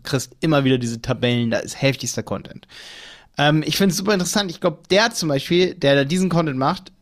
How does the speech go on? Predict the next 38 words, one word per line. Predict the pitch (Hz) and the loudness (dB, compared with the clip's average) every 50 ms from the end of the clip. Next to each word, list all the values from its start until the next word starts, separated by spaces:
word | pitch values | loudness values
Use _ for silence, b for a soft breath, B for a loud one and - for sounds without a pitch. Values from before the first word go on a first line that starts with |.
| _ _ _ _ - | _ _ _ _ -2
der | 131 131 139 151 165 | 0 2 4 4 4
macht | 185 202 196 - - - _ - | 2 0 -2 -4 -10 -16 _ -8
auch, | - 117 123 147 190 220 - - - - - _ - | -4 0 2 2 2 2 0 -6 -18 -20 -20 _ -10
es | 127 131 127 | -10 -8 -8
ist | 110 - - - - _ _ _ | -8 -8 -8 -10 -10 _ _ _
eigentlich, | - 131 151 180 214 214 220 220 220 - | -2 0 2 2 2 0 -2 -4 -4 -4
wenn | 147 151 | -2 0
man, | 160 165 165 165 156 B B B B B B B B _ _ - | 0 2 2 0 -2 B B B B B B B B _ _ -16
du | 143 151 147 156 160 | -8 -2 2 4 4
siehst | 151 143 156 226 277 320 311 - - | 4 4 4 4 4 4 2 0 -2
es | 247 - - | -6 -6 -4
nicht | - 226 226 233 - | -2 -2 0 0 0
auf | 202 | 0
den | 196 - | -2 -2
ersten | - 175 202 - - 185 | -2 -2 -2 -2 -2 0
Blick, | 170 165 - - | 0 0 0 -2
ich | 127 135 | -2 0
will's | 165 196 185 - | 0 0 0 0
auch | 151 | 0
nichts | 175 202 226 226 - - - | 0 0 0 0 -2 -6 -6
unterstellen, | - 175 185 180 180 - 170 160 160 165 160 - - _ _ | -4 -2 -2 -2 0 0 0 0 0 0 -2 -6 -10 _ _
aber | - 135 151 175 185 220 240 247 | -2 0 2 2 2 2 2 2
es | 233 - - | 0 -2 -6
ist | - - - 160 170 - - - - | -6 -2 -2 -2 -2 -2 -6 -12 -10
witzigerweise | - 120 135 135 131 - - 147 151 151 139 113 113 113 120 120 120 123 135 135 - - _ | -4 -2 -2 -2 -2 -2 -2 0 2 2 2 2 0 0 0 0 0 -2 -2 -4 -4 -8 _
eine | - 117 117 120 127 131 131 135 139 147 143 - | -8 -6 -6 -4 -4 -2 -2 -2 -2 -2 -2 -4
Affiliate-Seite, | 165 - - - - 214 226 202 - 95 - - - - - 78 60 50 - - - - - - B B B B B B B B B | -6 -10 -10 -10 -8 -6 -6 -6 -4 -6 -6 -8 -8 -10 -10 -10 -10 -10 -10 -12 -12 -14 -14 -16 B B B B B B B B B
wo | 117 | -2
man | 123 143 151 | 0 0 0
sich | 143 156 147 143 | 0 0 0 0
aber, | 123 156 156 143 | 0 -2 -2 -2
glaub | 139 147 147 151 165 165 | 0 2 2 2 2 2
ich, | 170 160 | 0 0
lange | 160 143 135 135 139 143 151 151 156 175 202 226 226 220 220 214 202 180 | 0 0 0 2 2 4 4 4 4 2 2 0 0 0 2 0 0 0
durchklicken | 147 - 175 180 196 190 - - 175 - - 147 147 143 143 | 0 0 2 2 2 0 0 -2 -2 -2 -2 0 0 2 2
muss, | 147 170 190 - | 2 2 0 -2
bis | - 156 147 - | -6 -8 -4 -4
man | 156 139 | -4 -4